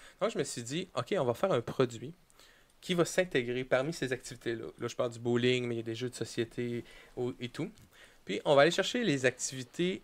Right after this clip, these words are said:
les, les plus basiques. Parce que là, on commence le produit, on va pas aller trop loin. Donc, j'ai impliqué une orthophoniste avec nous, Pascal Lepage, qui, elle,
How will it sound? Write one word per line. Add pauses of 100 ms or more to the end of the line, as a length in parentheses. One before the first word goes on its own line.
les,
les
plus
basiques. (180)
Parce
que
là,
on
commence
le
produit,
on
va
pas
aller
trop
loin. (460)
Donc,
j'ai
impliqué
une
orthophoniste
avec
nous, (300)
Pascal
Lepage, (920)
qui,
elle,